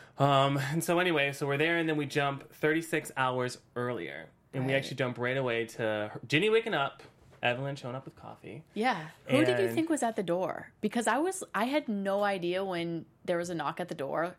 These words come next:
Speaker 2: who it was. And I didn't know who to expect. I was like, "Oh my God, is Mike coming after what happened?"
Speaker 1: Oh, is that what you thought?
Speaker 2: Yeah, I, like, I didn't know what to think. So I, w-, I had all these thoughts going through my head 'cause I'm like, "Is it Noah? Is it Mike?"
Speaker 1: Is it Willie? Is it
Speaker 2: I had,
Speaker 1: Amelia?
Speaker 2: yeah, I had
Speaker 1: I
Speaker 2: no
Speaker 1: kinda thought it was Amelia 'cause I feel like that's kinda her M O to show up like,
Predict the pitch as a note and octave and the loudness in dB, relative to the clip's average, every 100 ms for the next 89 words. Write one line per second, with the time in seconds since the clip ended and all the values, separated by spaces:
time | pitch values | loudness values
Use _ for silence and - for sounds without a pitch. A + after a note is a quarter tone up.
0 | _ - F3+ B2+ D3 C#3+ E3 F3 G3 G3+ | _ -4 -2 0 -2 0 -2 -2 -2 -2
1 | G3 F3 E3 - F3 E3+ E3 D#3 D#3 D#3+ | -2 -2 -4 -2 -2 -2 -4 -6 -4 -2
2 | D#3 D#3+ D#3+ D3 E3+ - F3+ G3 D#3 E3 | -2 -2 -4 -4 -4 -4 -4 -2 0 0
3 | - G3 F3 E3+ D#3 - C#3 - - C3+ | 0 -2 -2 -2 -2 -2 -2 -2 0 2
4 | D#3 D#3+ D3+ C3+ D3+ F#3 A3 G#3 A#3 C#4+ | 2 4 4 6 4 4 0 -2 -4 -4
5 | D#4 B3 - - F#3+ C4 A3+ B3+ C4+ B3+ | -2 -2 -2 -4 0 2 2 2 0 0
6 | B3 G#3+ A#3 - A3+ G#3 E3+ - F#3 G3 | 0 0 0 0 -2 0 -2 0 2 2
7 | G#3+ - - - G#3+ A#3+ G#3 G#3 G#3+ - | 0 -4 -8 -4 -4 -2 0 0 -2 -4
8 | F#3 - F3 F3 F3 E3 E3 - D#3+ D#3+ | -6 -6 -6 -6 -6 -4 -6 -6 -8 -8
9 | D#3+ - G3 A#3+ A#3+ B3 F#3+ F3 - E3 | -8 -8 -6 -4 -4 -4 -6 -6 -6 -4
10 | F#3 F#3+ G3 G2 A2+ E3+ E3+ D#3+ C#3 B2+ | -4 -4 -6 -2 4 6 6 4 2 2
11 | - D3+ E3 E3 E3 - - F#3+ E3+ G3 | 2 2 2 2 2 2 2 2 2 2
12 | G4 G#4+ G4 B3+ F#3 D#3 D3 C#3+ C#3 B2 | 0 0 0 2 2 2 2 2 2 0
13 | A#2 D3 C#3 D#3+ D3+ C#3 C3+ - C#3 C3 | 0 -4 0 0 2 0 -2 -4 -2 -2
14 | C3 B2 A#2+ A#2 A2+ A2+ A2+ - A2+ G#2+ | -2 0 0 0 0 -2 -2 -2 0 0
15 | A2+ G#2+ | -2 -4